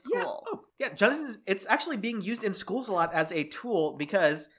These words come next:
Speaker 1: it's social interaction. It's people interacting, solving problems.
Speaker 2: Mm-hmm.
Speaker 1: And,
Speaker 2: I mean,
Speaker 1: like
Speaker 2: in many ways, it's no different than those, like, escape rooms that are so popular
Speaker 1: Oh, yeah.
Speaker 2: right now. You just, and even in some of those, you're playing a character.
Speaker 1: Yeah. So, uh, this group got major national attention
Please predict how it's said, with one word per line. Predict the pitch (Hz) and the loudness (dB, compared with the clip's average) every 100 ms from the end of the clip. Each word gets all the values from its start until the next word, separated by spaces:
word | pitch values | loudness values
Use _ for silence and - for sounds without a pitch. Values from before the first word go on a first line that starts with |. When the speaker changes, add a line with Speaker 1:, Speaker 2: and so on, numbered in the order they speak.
| _ - | _ -4
Speaker 1:
it's | 156 - | -2 2
social | 185 185 185 | 2 2 -2
interaction. | 170 165 202 - 104 101 | -2 0 0 -2 -10 -6
It's | 143 - | -6 -2
people | 185 185 | -4 -2
interacting, | 160 196 170 160 165 160 | 0 6 6 6 -2 -6
solving | - 151 165 196 | 2 4 4 4
problems. | 175 156 143 135 139 - _ | 6 6 4 0 -2 -12 _
Speaker 2:
Mm-hmm. | 269 311 349 494 - _ | 0 2 0 -4 -10 _
Speaker 1:
And, | 180 180 | 4 8
Speaker 2:
I | 339 | 8
mean, | 403 | 8
Speaker 1:
like | 359 | 8
Speaker 2:
in | 330 | 8
many | 359 622 | 8 4
ways, | 381 311 | 0 -4
it's | 269 277 | -2 4
no | 277 466 | 4 4
different | 311 339 508 311 | 0 -2 0 2
than | 262 | 2
those, | 247 226 226 | 2 -2 0
like, | 202 220 | -2 -2
escape | - - 262 381 | -8 -6 -4 -4
rooms | 440 381 233 | -2 -2 0
that | 208 | 0
are | 196 | 0
so | 196 196 | 0 0
popular | 247 302 - 285 | 0 -2 0 0
Speaker 1:
Oh, | 233 | 4
yeah. | - | 4
Speaker 2:
right | 180 180 | 2 -4
now. | 180 147 | -8 -6
You | 190 233 | -6 -6
just, | 262 - - _ - | -6 -8 -14 _ -2
and | 254 | -2
even | 285 311 453 | 0 2 4
in | 370 | 4
some | 311 | 4
of | |
those, | 262 427 | 6 4
you're | 320 | 0
playing | - 277 339 | -2 0 0
a | |
character. | 226 214 494 - - - 123 - | -2 -2 -2 -4 -10 -10 -16 -18
Speaker 1:
Yeah. | - 196 - - _ _ _ | 0 2 2 -4 _ _ _
So, | - 277 240 | 0 2 2
uh, | 202 180 | 4 6
this | 226 | 6
group | - 190 180 | 6 2 2
got | 180 147 - | 6 4 4
major | 143 139 139 156 226 226 247 | -6 -10 -2 4 4 4 2
national | 220 165 - 175 | 6 6 4 2
attention | 147 113 101 117 | -4 -6 -8 -10